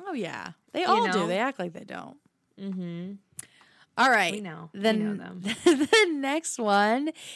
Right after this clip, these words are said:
Speaker 1: is from Sam, and Sam said, when the quote-unquote man on the phone says, "I look like Barney," <laughs> when Ted asks
Speaker 2: <laughs>
Speaker 1: who he should look for since he's never met him. And I love when,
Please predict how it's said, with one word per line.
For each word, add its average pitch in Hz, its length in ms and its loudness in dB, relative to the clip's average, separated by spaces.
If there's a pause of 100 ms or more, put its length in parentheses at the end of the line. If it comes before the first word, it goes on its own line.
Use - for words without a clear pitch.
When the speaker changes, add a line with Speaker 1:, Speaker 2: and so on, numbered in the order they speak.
(100)
Speaker 1:
is 202 300 4
from 185 200 -2
Sam, 185 520 -2
and 196 220 0
Sam 196 320 0
said, 185 300 2
when 196 320 0
the 185 400 -2
quote-unquote 202 680 -2
man 180 320 -4
on 226 120 0
the 196 100 -2
phone 214 640 2 (320)
says, 190 580 2 (640)
"I 165 300 0
look 185 240 -2
like 165 200 -2
Barney," 151 400 -6 (220)
<laughs> - 200 -20
when 311 300 4
Ted 247 240 4
asks 226 460 6
Speaker 2:
<laughs> 262 220 -2
Speaker 1:
who 320 160 6
he 285 80 4
should 240 180 -2
look 311 180 2
for 175 200 2
since 185 260 -2
he's 175 220 -8
never 175 320 -6
met 165 220 -2
him. 147 280 -14 (300)
And 175 120 -4
I 170 60 0
love 180 240 2
when, 170 240 -6